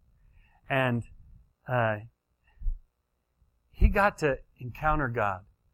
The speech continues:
And God blessed him in everything he did. So there came a time, I'm covering a lot of material. Are you guys still with me? Okay. Covered a lot of,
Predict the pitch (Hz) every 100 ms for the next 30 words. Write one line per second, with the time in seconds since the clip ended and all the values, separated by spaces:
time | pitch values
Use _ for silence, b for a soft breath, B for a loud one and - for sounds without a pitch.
0 | - - 117 113 127 127 117 127 147 -
1 | - 98 90 _ - - 110 110 117 117
2 | 123 123 131 123 101 - _ _ _ _
3 | _ _ _ _ - - _ - - -
4 | - 156 147 143 139 143 175 185 185 170
5 | 143 139 143 - - - - - - 127
6 | 120 147 135 131 123 113 120 113 110 -
7 | 123 113 107 - _ _ _ _ _ -
8 | 120 123 131 135 - 147 139 135 151 143
9 | - - - - - - - - - 123
10 | 120 117 107 - _ _ _ _ _ -
11 | 196 196 156 143 165 170